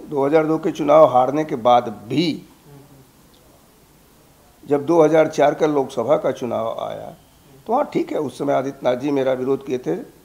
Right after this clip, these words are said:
हर चौराहे पर उन्होंने prestige ये बना लिया था कि, अ, चुनाव मैं लड़ रहा हूँ और, अ, जिस व्यक्ति को उन्होंने खड़ा किया था कि वो नहीं लड़ रहा है,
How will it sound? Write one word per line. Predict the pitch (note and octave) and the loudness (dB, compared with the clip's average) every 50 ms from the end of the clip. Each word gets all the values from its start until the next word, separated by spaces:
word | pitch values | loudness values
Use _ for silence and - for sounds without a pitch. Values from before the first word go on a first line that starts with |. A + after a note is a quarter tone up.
| _ _ _ _ - - | _ _ _ _ -6 -4
हर | B2+ C#3 | -4 -4
चौराहे | - C#3+ C3+ B2+ A#2+ A2+ B2 B2+ | 0 0 2 2 2 2 0 0
पर | B2+ - C#3+ C3+ C3+ - - - - _ _ _ _ _ _ _ _ _ _ - | -2 0 -2 -2 -2 -6 -12 -18 -20 _ _ _ _ _ _ _ _ _ _ -12
उन्होंने | C3 C3 C3+ C#3 C#3 C#3+ C#3+ C#3+ | -8 -4 -2 0 0 0 0 -2
prestige | C#3+ - D3 C#3 C#3+ - D3 C#3 C3 | -2 -2 -4 -4 -4 -4 -8 -6 -4
ये | C#3+ C#3 | -2 -2
बना | C3+ C3+ C3+ C3 | 0 0 0 0
लिया | C3+ C3+ C3 | 0 0 -2
था | C3 C3+ C3+ | -2 -4 -6
कि, | C3 - C3+ C3 B2+ A#2+ A#2+ A#2+ A#2+ G#2+ - - - _ _ _ _ _ _ _ _ _ _ - | -4 -4 -4 -4 -4 -4 -6 -8 -10 -12 -16 -18 -20 _ _ _ _ _ _ _ _ _ _ -18
अ, | - A2 G#2+ G2+ G2 F#2 - - - - - D2+ - - | -14 -12 -10 -10 -10 -10 -10 -12 -12 -14 -14 -16 -14 -8
चुनाव | - C3 B2+ C3+ C3+ | -4 0 2 2 2
मैं | C3 C#3 D3 D3+ | 4 4 4 4
लड़ | D3+ D3+ D3+ D#3 | 4 2 2 4
रहा | D3+ D#3 D#3+ E3+ | 4 4 4 4
हूँ | F#3 G#3 D#4 E4 F4 F#4 - - - | 2 0 -2 -4 -8 -10 -12 -12 -8
और, | D3 C#3 C#3 C3+ C3 - - - - _ - - - - - - _ _ _ _ _ _ _ _ _ _ - | -6 -6 -6 -6 -8 -10 -14 -16 -20 _ -20 -18 -18 -18 -18 -20 _ _ _ _ _ _ _ _ _ _ -14
अ, | G#2 A2+ A2+ | -10 -10 -8
जिस | A2+ C3 C3 A#2+ | -8 -8 -8 -4
व्यक्ति | C3 C#3+ C#3 - | -4 -6 -6 -4
को | D3+ | -4
उन्होंने | C#3 C#3 C#3 C3+ | -4 -2 -2 -2
खड़ा | B2+ C3+ C3+ C#3 C#3+ | -2 0 0 0 0
किया | C#3+ - C3+ C3+ C3 | 0 0 -2 -2 -2
था | - C3+ | -2 -4
कि | B2 - C3+ | -6 -4 -4
वो | A#2+ A#2+ | -6 -4
नहीं | C3 C#3+ F3 | -4 -4 -4
लड़ | G3+ G#3 G#3 | -6 -6 -8
रहा | - F#3+ F3+ | -8 -8 -10
है, | F3+ G3 | -10 -12